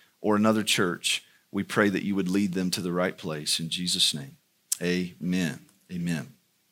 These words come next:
The kingdom of God is a present reality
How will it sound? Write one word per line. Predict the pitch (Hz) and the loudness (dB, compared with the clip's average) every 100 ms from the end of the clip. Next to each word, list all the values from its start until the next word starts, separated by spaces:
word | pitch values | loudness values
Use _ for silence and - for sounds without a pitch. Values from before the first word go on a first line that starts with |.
| _ _ _ _ _ _ _ - - - - _ - | _ _ _ _ _ _ _ -12 -12 -12 -20 _ -2
The | |
kingdom | 113 165 170 180 | 4 6 8 8
of | 180 | 8
God | 170 123 110 104 135 135 - _ _ _ _ _ _ _ _ _ _ _ | 10 10 10 8 6 2 -8 _ _ _ _ _ _ _ _ _ _ _
is | 123 131 131 - | 8 10 10 6
a | 117 120 123 | 6 6 4
present | - - 147 151 160 151 - - _ _ _ | 2 6 8 8 6 4 0 -6 _ _ _
reality | 123 127 127 120 110 98 110 98 120 | 4 8 10 10 8 4 2 0 -2